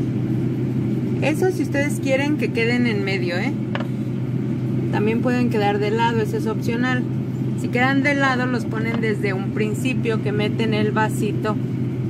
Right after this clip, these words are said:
Ahora sí, vamos a dejarlos toda la noche y mañana vemos qué tal. Recuerden que lo que les dije, si la hacen en vasito,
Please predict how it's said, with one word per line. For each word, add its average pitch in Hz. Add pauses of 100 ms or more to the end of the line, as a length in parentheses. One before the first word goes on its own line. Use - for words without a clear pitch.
(1040)
Ahora 220
sí, 311
vamos 254
a 240
dejarlos 247
toda 254
la 247
noche 277 (800)
y 269
mañana 262 (600)
vemos -
qué -
tal. 196 (1800)
Recuerden 233
que 277
lo 240
que 220
les 180
dije, 190
si 185
la 196
hacen 240
en 220
vasito, 233